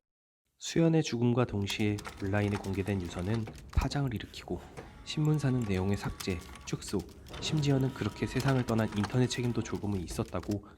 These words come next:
교묘히 화살을 돌리는 등 자신들의 생존을 위한 기사를 내보내기에만 급급합니다.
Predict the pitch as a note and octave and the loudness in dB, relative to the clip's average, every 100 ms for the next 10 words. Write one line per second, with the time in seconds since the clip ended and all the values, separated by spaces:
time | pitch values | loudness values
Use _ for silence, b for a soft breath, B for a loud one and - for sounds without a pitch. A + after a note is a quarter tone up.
0 | - - G2+ G2+ G#2+ A2+ A#2 C#3 B2+ - | -18 -4 2 4 4 0 0 0 0 -2
1 | F2+ F2 E2+ A2 - B B B B - | -2 -2 0 -2 -2 B B B B -6
2 | - G#2+ G#2 G2 D#3 D3+ D3+ B2+ G2 F#2+ | 0 2 2 2 0 4 4 4 2 -2
3 | - G2+ G2+ F#2+ E2+ G2+ G2+ F#2 F2 G2 | -4 -2 -2 -2 -2 0 0 0 0 -2
4 | G2+ - - - D#2+ - E2+ | -4 -8 6 6 6 -2 -10